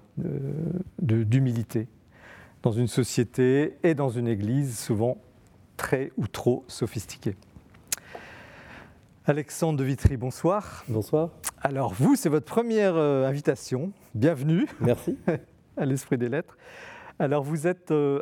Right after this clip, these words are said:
Speaker 1: un universitaire, chercheur en, en littérature française moderne et contemporaine. Vous avez fait une thèse de doctorat sur, euh, l'individualité chez, chez Peggy,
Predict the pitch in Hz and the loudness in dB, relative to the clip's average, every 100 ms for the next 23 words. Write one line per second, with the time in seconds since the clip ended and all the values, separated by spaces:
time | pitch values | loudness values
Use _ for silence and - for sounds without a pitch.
0 | - 156 170 160 160 - 147 151 160 196 | -4 -2 0 0 -2 -4 -6 -2 0 -2
1 | 208 - 143 - - 143 127 117 - 120 | -6 -4 -4 -2 0 0 0 -4 -2 -4
2 | 107 120 110 120 - 117 - 120 110 113 | 0 -2 -2 -6 -2 -4 0 -2 0 0
3 | 117 117 110 113 117 139 147 220 240 _ | 0 -2 -4 -2 -2 0 0 -2 -4 _
4 | - _ 127 160 175 160 143 135 131 113 | -20 _ 2 2 2 -2 0 2 2 2
5 | 113 - 123 117 123 - - 110 107 - | -2 0 0 0 -2 -6 -4 0 0 -2
6 | - - - 113 120 110 117 113 110 110 | -20 -20 -4 0 2 0 0 2 2 2
7 | - 107 - 117 110 - - 104 95 95 | -2 -8 -2 -2 -2 -4 0 0 2 -2
8 | 113 - - - 143 139 262 | -4 -8 -6 2 2 4 2